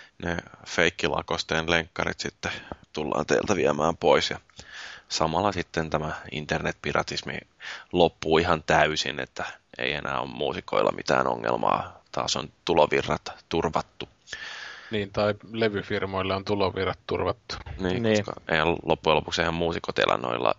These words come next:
Speaker 1: levymyynneillä, vaan se on nimenomaan ne levyyhtiöt. Ja, ja tota noin, niin muusikot, niin he saa keikkatuloista kyllä varmaan elantonsa nykyään paljon paremmin.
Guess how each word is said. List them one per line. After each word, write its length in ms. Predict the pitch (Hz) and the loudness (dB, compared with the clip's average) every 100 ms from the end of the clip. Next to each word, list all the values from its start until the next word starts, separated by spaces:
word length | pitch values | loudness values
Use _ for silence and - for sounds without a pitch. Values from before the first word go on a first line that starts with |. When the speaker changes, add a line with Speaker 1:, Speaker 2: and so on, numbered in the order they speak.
| _ | _
Speaker 1:
levymyynneillä, 800 | - 78 76 80 78 80 73 73 - | 0 0 0 -6 -6 -6 -4 -4 -6
vaan 140 | - | -8
se 80 | - | -8
on 40 | - | -6
nimenomaan 460 | 78 76 76 78 | -4 -4 -4 -2
ne 100 | 80 | 0
levyyhtiöt. 680 | 78 - 78 85 - 67 - | 0 2 2 2 0 0 -2
Ja, 100 | - - _ - - - - | -10 -14 _ -20 -20 -20 -12
ja 120 | 98 92 | -10 -6
tota 300 | 76 71 76 | -6 -4 -2
noin, 240 | 73 82 73 | 0 -2 0
niin 160 | 76 - - - | -4 -6 -14 -6
muusikot, 500 | 90 92 95 82 - | -2 0 0 -2 -2
niin 220 | 82 82 | -6 -4
he 120 | 85 82 | -2 2
saa 300 | 76 80 82 _ | 4 2 0 _
keikkatuloista 920 | 107 92 - 95 - 65 60 - 69 - | 6 6 4 0 0 2 2 0 -6 -4
kyllä 280 | 85 80 78 - - | 0 2 0 -2 -2
varmaan 420 | - 78 76 - | 0 -2 -2 4
elantonsa 460 | 85 78 73 82 | 4 4 0 -2
nykyään 360 | 78 78 76 71 | -4 -2 -2 0
paljon 220 | 73 76 | 0 2
paremmin. 360 | 82 76 71 | 4 4 0